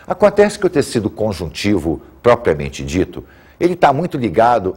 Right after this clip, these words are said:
a um processo que é o terror dos seres humanos,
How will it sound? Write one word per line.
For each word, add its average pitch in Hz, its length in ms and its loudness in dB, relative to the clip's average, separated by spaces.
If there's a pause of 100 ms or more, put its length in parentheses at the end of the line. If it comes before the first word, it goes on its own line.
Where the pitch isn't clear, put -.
a 120 60 0
um 143 120 -4
processo 131 640 -2
que - 400 -4 (200)
é 131 80 6
o 139 80 4
terror 156 760 2 (400)
dos 110 200 -4
seres 107 440 0
humanos, 101 640 -2